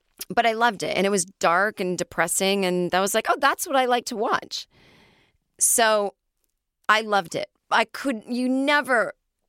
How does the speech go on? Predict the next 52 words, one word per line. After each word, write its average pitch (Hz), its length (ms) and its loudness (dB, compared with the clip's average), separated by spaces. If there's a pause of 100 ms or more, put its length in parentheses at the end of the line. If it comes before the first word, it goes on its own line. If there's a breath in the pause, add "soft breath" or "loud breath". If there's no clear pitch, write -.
(520)
I 269 160 4
don't 330 120 0
know 302 120 2
why 254 320 2
there 240 120 -2
wasn't 208 380 -2
a 180 220 0
special - 480 -2
report 170 480 -2
on 170 100 0
the 165 100 -2
news 160 360 -4
that - 140 -2
was 165 120 -6
like, 165 200 -2
"This - 180 0
is 254 120 -2
about 214 360 2
a - 40 -2
depressed 185 440 -2
guy 170 140 0
who - 40 -2
clones 165 320 -6
himself." 156 320 -4
I 151 60 -2
never 180 420 0
got 156 220 -4
that 110 160 -8
from - 160 -10
it. - 100 -14 (420 loud breath)
I 262 60 2
could 269 220 2
have 190 100 0
read 170 160 4
about 156 260 -2
it, 170 140 -2
but 208 100 2
I 214 160 2
didn't. 170 560 0 (120)
I 202 200 2
didn't. 208 460 0 (420 loud breath)
It's 277 160 2
sort 330 160 0
of 370 80 2
like 311 160 0
the 247 120 -2
movie 196 420 -2
The 175 100 0
Long 165 300 0
Shot. 131 420 -4
I 185 140 0
thought, 196 320 2